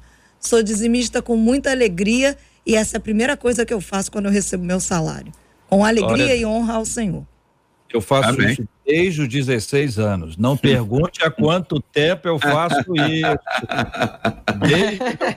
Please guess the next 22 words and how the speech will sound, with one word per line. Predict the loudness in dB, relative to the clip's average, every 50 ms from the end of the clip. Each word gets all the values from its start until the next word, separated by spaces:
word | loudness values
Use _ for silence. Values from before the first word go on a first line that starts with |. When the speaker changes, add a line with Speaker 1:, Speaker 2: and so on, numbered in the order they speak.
| -6 -8
Speaker 2:
primeiro | -6 -6 -4 -4 -2 0 0 2 2 0 0
trabalho, | 0 0 0 0 0 0 0 2 2 2 0 0 -2 -2 -4
desde | -2 -2 0 0 0 -2 -2 -2
a | -2
minha | -2 -2 -4 -4
primeira | -4 -4 -4 -4 -2 -2 0 2 2 2 2 2 0 -2
experiência | -4 -4 _ -4 -2 -2 0 0 0 0 -2 -4
profissional, | -6 -6 _ 0 2 2 2 2 0 -2 -4 -8 -8 -6 -4 -4 -4 -4 -4 -2 -2 0 2 2 0 0 -2 -6 _ _ _
pela | -2 0 0 0 -2
graça | -4 -4 -2 0 2 2 2 0 -2 -2 -4 -6 -8 -6
de | -6 -8
Deus | -10 -6 -4 -4 -2 -2 -2 -4 -4 -6
e | -8
para | -6 -2 -2 -2 -2
a | -4
glória | -4 -2 0 2 4 4 2 2 0 -2 -6
dele, | -8 -6 -4 -2 -2 -2 -2 -2 -4 -8 _ _ _ _ _
sim, | -20 -16 -14 -10 -2 0 2 2 4 2 0 -2 -6
sou | -10 -6 0 0 2 2 0
dizimista. | -2 -2 -2 -2 -2 -2 -4 -8 -12 -16 -16 -8 -4
Aliás, | -2 0 2 2 2 2 2 0 -2 -4 -8 -8 -4
Speaker 3:
Amém. | -2 0 2 2 0 -2 -4